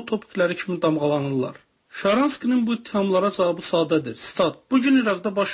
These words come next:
verənlərin demokratiyanın yayılmasının yaxşı ideya olması, yaxud İraq xalqının azad yaşamaq istəyinin heç bir dəxli yoxdur." Statın sonu. Şaranskinin fikrincə, Saddamı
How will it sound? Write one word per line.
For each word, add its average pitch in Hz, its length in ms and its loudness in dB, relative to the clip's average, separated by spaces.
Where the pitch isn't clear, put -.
verənlərin 175 560 0
demokratiyanın 208 640 0
yayılmasının 156 720 0
yaxşı 170 400 0
ideya 226 240 2
olması, 196 600 0
yaxud 220 280 0
İraq 202 320 2
xalqının 185 440 0
azad 180 360 2
yaşamaq 170 400 0
istəyinin 190 480 0
heç - 180 -4
bir 196 80 2
dəxli 165 340 0
yoxdur." 151 360 0
Statın 180 400 0
sonu. 151 400 0
Şaranskinin 220 580 2
fikrincə, 254 480 0
Saddamı 196 460 0